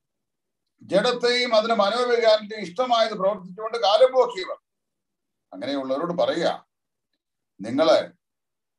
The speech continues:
ഇപ്പോൾ ദൈവത്തിന്റെ മക്കളായിട്ടുണ്ട്. അപ്പൊ മുമ്പ് നിങ്ങൾക്കൊരു ജീവിതമുണ്ട്, ചതിമോഹങ്ങളാൽ വഷളായി പോകുന്ന പഴയ മനുഷ്യനെ ഉപ-, ഉരിഞ്ഞു കളഞ്ഞ് നീയ സത്യത്തിന്റെ ഫലമായി നീതിയിലും വിശുദ്ധിയിലും ദൈവാനുരൂപമായി സൃഷ്ടിക്കപ്പെട്ട പുതുമനുഷ്യനെ ധരിച്ചുകൊള്ളാനാ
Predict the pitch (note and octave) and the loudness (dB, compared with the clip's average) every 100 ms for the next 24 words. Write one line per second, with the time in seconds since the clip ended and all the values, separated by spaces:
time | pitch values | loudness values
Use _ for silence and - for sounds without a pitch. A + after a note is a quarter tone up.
0 | - A2 G#2+ D#3+ D#3 A#2 B2 C#3 D3+ D3 | -18 -14 -2 2 2 0 -2 -2 -2 -4
1 | B2 A#2+ B2 G2 F#2+ A#2 A2 F2+ F2 F2 | -4 -4 -4 -6 -2 0 0 -2 -12 -14
2 | - _ _ G#2 C3+ C#3+ E3 G3 G3+ E3+ | -16 _ _ -2 0 2 2 2 2 2
3 | F3 D3 D3 C#3+ C#3 C#3 C3 B2+ B2+ D#3 | 0 -2 -4 -4 -4 -4 -4 -2 -2 -2
4 | D#3+ C#3+ C3 C3+ C3+ B2 C#3+ C#3+ - B2+ | -2 0 0 0 -2 -6 -6 -6 -10 -14
5 | C#3+ B2 B2+ D#3 C3 - - C#3+ F3 - | -4 -4 -4 -8 -10 -10 -14 -14 -14 -14
6 | _ _ _ _ _ B2+ C#3 G3 F#3 E3+ | _ _ _ _ _ -4 2 4 6 4
7 | D#3+ D#3 G#3+ A3+ G#3 C#3+ A#2 A#2 - _ | 2 -2 0 0 0 0 -6 -12 -16 _
8 | - D3 F3+ E3+ A2 - _ _ - D3+ | -8 -2 4 4 2 -2 _ _ -4 -2
9 | D3 G#3 A#3 G3 G#3+ A3 A3 A3 G#3 G3 | -2 -6 -6 -2 -2 0 0 -2 -6 -14
10 | A3 A3+ G#3+ G#3 A3 G#3+ A3 G3 F#3 G#3 | -12 -12 -12 -12 -12 -10 -8 -4 -2 0
11 | A3+ A3+ A3+ A3 A3+ A3 A3 F3+ G3 G3 | 4 4 4 -2 -4 -2 -2 -4 -10 -14
12 | G#3 G#3 A3 G#3 F#3 G#3+ A3+ - A#3 - | -12 -8 -6 -4 -6 -6 -6 -8 -12 -12
13 | F#3+ G#3 G3 F3+ D3+ | -12 -2 0 2 0